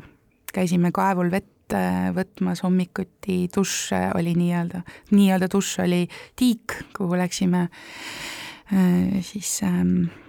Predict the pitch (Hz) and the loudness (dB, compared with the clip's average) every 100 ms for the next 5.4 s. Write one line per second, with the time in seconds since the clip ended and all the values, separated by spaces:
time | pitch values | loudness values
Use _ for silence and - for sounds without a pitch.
0 | - - - 196 180 180 170 - - 180 | -20 -16 -6 2 4 4 0 -6 -4 -2
1 | 180 - 202 - - 175 180 175 175 175 | 0 0 -2 0 0 4 4 4 4 4
2 | 175 170 175 202 185 175 180 185 185 - | 2 2 0 0 0 0 0 0 -2 -4
3 | - - 220 190 196 180 202 190 185 185 | -6 -2 -2 0 0 0 0 0 2 2
4 | 185 185 185 220 220 208 202 180 196 185 | 2 2 4 4 4 2 0 2 4 4
5 | 175 190 190 202 | 2 -2 -2 -2